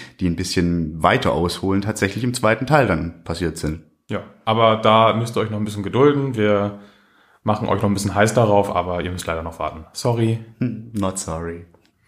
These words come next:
Speaker 2: Ja, womit fangen wir denn an?
Speaker 1: Äh, für mich ganz wichtiges Thema, äh,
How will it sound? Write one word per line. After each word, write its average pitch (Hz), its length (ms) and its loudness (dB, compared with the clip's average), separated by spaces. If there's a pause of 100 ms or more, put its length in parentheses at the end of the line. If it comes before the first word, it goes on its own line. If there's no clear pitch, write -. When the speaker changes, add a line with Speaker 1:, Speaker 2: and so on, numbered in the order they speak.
(180)
Speaker 2:
Ja, 113 280 4
womit 156 240 2
fangen 143 220 -2
wir 127 40 -2
denn 120 160 0
an? 90 240 -2 (320)
Speaker 1:
Äh, 127 380 6
für 127 120 0
mich 147 320 4
ganz 139 280 2
wichtiges 123 400 0
Thema, 147 640 2
äh, 113 280 0